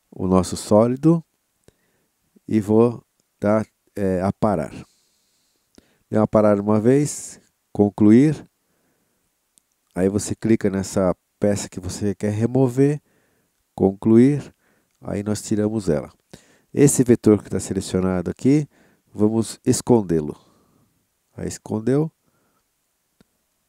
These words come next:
Você chega aqui, clica aqui no material, no nosso sólido,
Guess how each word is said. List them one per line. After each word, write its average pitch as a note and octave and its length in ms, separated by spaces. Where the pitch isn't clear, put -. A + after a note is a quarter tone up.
Você G#2+ 180
chega G2+ 280
aqui, E2+ 320
clica G#2+ 300
aqui C#3+ 540
no G#2+ 100
material, G2+ 720
no G#2 140
nosso F#2 280
sólido, E3 560